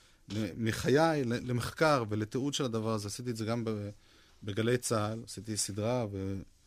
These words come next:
שגם הפסקתי אותה באמצע, כי זה לא עניין אף אחד. <laughs> ועשיתי סדרה בטלוויזיה, ועשיתי אתר, אה, לא לבד, עם שותפים, אתר באינטרנט שנקרא מומה,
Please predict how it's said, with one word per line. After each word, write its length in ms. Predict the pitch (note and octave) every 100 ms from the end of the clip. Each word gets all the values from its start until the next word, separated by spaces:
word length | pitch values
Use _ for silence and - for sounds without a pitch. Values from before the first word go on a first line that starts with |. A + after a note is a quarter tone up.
| _ _ _ _
שגם 300 | - G#2 G#2
הפסקתי 300 | F2 A2 G#2+
אותה 120 | A2+
באמצע, 400 | G#2 A2 C3+ -
כי 180 | - G2
זה 120 | F#2+
לא 80 | G2
עניין 240 | A2+ A#2+
אף 140 | A#2+ -
אחד. 200 | A2 G2+ G#2+ - -
<laughs> 260 | - _
ועשיתי 400 | A#2 A#2+ C3 C3
סדרה 260 | - A2+ A2
בטלוויזיה, 640 | G#2+ G2+ F#2+ A2+ A2+ C3 A#2
ועשיתי 360 | G#2 A2+ A#2
אתר, 360 | G#2 A#2 A#2 A2
אה, 460 | G#2+ G#2 G2 F#2+ F#2
לא 160 | G#2+
לבד, 320 | B2 C3+ C3+
עם 160 | G2+ F#2
שותפים, 400 | - - A#2 A#2
אתר 280 | G#2 G#2+ G#2
באינטרנט 560 | G#2+ A2+ A#2 G#2+ G#2+ G#2+
שנקרא 360 | - F#2+ F#2 G2
מומה, 340 | G#2+ B2